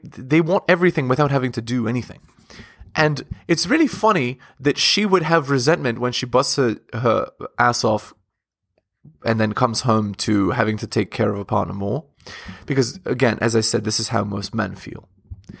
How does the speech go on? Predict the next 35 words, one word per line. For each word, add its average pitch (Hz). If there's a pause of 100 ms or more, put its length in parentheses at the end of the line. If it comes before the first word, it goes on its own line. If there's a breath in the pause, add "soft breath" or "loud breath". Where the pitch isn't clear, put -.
(200 loud breath)
So -
he's 143
not 180
providing 160
anything 151
but 131
companionship. 135 (180 loud breath)
So -
again, 185 (320 loud breath)
notice, 147 (120 soft breath)
there's 135
no 196
love 156 (160)
here. - (180 soft breath)
It's -
just, - (480)
what 156
is 185
he 196
doing 160
for 147
me? 139 (120)
What 151
is 165
he 165
doing 151
for 147
me 139
lately? 123 (280 soft breath)
What 139
is 160
he 175
providing 131
for 123
me? 120